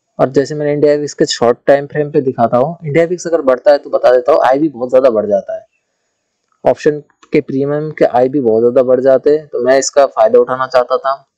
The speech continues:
लगभग तीन पन-, ये कितने बजे, लगभग, हाँ, चौदह पन्द्रह, यस, पन्द्रह बीस के आसपास एक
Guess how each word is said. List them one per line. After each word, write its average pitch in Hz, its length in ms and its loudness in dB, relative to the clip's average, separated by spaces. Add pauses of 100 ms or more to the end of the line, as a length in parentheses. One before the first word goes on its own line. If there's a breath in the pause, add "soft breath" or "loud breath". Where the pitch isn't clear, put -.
(360)
लगभग 139 360 0
तीन 147 180 -2 (160)
पन-, 139 520 -6
ये 139 80 -8
कितने 147 320 -2
बजे, 151 240 0
लगभग, 143 480 -2 (280)
हाँ, 117 200 -10
चौदह 127 460 -6 (160)
पन्द्रह, 117 400 -4 (1300)
यस, 117 200 -4
पन्द्रह 151 360 0
बीस 147 240 -6
के 156 100 2
आसपास 147 360 -2
एक 170 200 -2